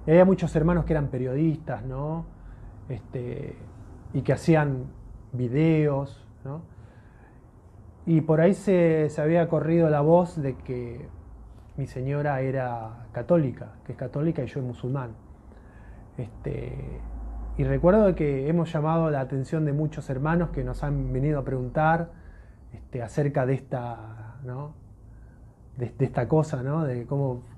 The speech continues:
cómo nos llevábamos, siendo ella católica, porque ella es católica, mi señora, y practicante, este, siendo católica y yo musulmán. Y bueno, este, se armaban debates muy,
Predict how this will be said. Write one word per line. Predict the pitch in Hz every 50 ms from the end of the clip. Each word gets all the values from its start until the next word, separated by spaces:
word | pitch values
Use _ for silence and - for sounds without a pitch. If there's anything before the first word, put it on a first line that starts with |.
| - -
cómo | - 151 151 147
nos | 139 131 -
llevábamos, | - 127 131 151 170 180 170 147 139 139 135 -
siendo | - - 147 147 143 135 131 127 117 - - - - - - -
ella | 135 - 147
católica, | 131 135 127 - 170 170 170 175 170 156 165 143 110
porque | 131 127 -
ella | 160 151 -
es | 156 -
católica, | - 147 135 - 175 175 170 165 165 147
mi | 135 135
señora, | - - 131 135 147 151
y | 147
practicante, | - 123 120 117 113 123 120 - 160 160 147 131 123 127 120 110 - - - - - - - - - - - - - - - - - - - - - - - - - -
este, | 104 - - - - - - - - - - -
siendo | - - 143 143 139 131
católica | 143 139 - 170 165 170 175 165 - 139
y | 127
yo | - - 139
musulmán. | 139 135 - - 135 123 139 151 160 156 160 160 156 160 - - - - - - - - - - - - - -
Y | 143
bueno, | 170 208 196 165 139 123 123 - - - -
este, | 135 - - - - 127 117 120 127 127 131 - -
se | - - 127
armaban | 127 143 160 160 160 160 147 135
debates | 135 139 147 156 147 156 127
muy, | 127 151 151 139 135 127 123 120